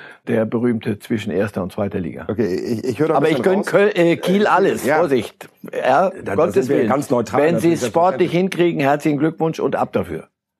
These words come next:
Speaker 2: Also, liebe Zuschauer, das ist ganz wichtig, wir sind natürlich hier absolut neutral.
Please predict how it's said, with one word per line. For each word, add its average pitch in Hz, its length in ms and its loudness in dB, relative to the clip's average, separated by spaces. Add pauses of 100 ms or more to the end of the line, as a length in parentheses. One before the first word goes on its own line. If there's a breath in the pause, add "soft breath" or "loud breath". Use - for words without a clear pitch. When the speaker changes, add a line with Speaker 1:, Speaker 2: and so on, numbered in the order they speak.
(160)
Speaker 2:
Also, 113 360 -2
liebe 135 220 0
Zuschauer, 135 300 0
das 120 120 -2
ist 113 140 -8
ganz 131 260 -2
wichtig, 113 200 0
wir 110 60 0
sind 113 120 -2
natürlich 104 260 -4
hier 127 100 -4
absolut 113 300 -6
neutral. 120 600 -2